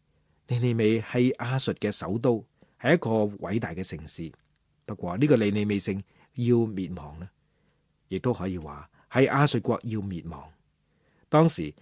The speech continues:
猶大人正係處身喺亞述控制嘅陰影同埋威脅之下，而神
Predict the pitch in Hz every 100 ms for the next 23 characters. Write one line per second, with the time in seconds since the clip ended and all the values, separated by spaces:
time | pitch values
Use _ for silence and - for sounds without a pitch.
0 | _ - 147 156 175 170 131 127 165 139
1 | 107 147 185 151 101 117 139 - - 123
2 | 151 143 120 - _ _ 127 127 123 113
3 | 113 143 147 107 120 87 82 85 127 101
4 | 92 - 101 78 71 _ _ _ _ _
5 | _ _ 120 120 127 123 117 113 117